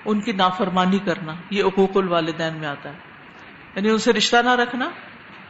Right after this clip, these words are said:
ان کی نافرمانی کرنا، ان کو ستانا۔ ابن عربی کہتے ہیں کہ اللہ نے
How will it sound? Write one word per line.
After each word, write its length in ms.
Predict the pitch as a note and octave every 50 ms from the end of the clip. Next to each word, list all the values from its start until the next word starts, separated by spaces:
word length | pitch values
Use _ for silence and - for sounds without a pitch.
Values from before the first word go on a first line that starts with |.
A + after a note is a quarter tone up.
| - - - -
ان 120 | G#3+ G#3+
کی 100 | G3 A#3
نافرمانی 600 | G#3+ G3 F#3 F3+ - F#3+ F3+ F3 F3 F3+ G3 A3 A3+
کرنا، 320 | - A3+ G#3+ A3+ A#3 B3+
ان 120 | A#3+ A3
کو 100 | F#3 F#3+
ستانا۔ 500 | F3 - - F3 - F3 F3 F#3+ G3+ A#3 C4+ D#4 D#4 - - - - - - - - - - - - - - -
ابن 200 | - C#4 C4+ D4
عربی 320 | D4 D4 D4+ E4 C#4+ F4+ F#4
کہتے 300 | F4+ F4 E4 - E4 E4+
ہیں 200 | D#4+ D#4 F4+ F#4+ F#4
کہ 60 | D#4+
اللہ 440 | B3+ A3 G#3 G#3 A3 C4+ D4 C#4 B3+
نے 240 | A#3 G#3 F3 D#3+